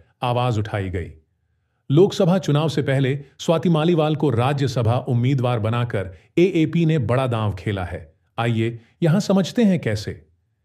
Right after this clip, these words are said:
दिल्ली महिला आयोग की अध्यक्ष के तौर पर स्वाति मालीवाल ने जबरदस्त काम किया।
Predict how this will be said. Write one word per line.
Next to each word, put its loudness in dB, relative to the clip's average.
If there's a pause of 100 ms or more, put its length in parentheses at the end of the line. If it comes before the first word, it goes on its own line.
(440)
दिल्ली 2
महिला 2
आयोग 0
की -2
अध्यक्ष -2
के -2
तौर -2
पर -10 (160)
स्वाति 0
मालीवाल 0
ने 0
जबरदस्त -2
काम -6
किया। -12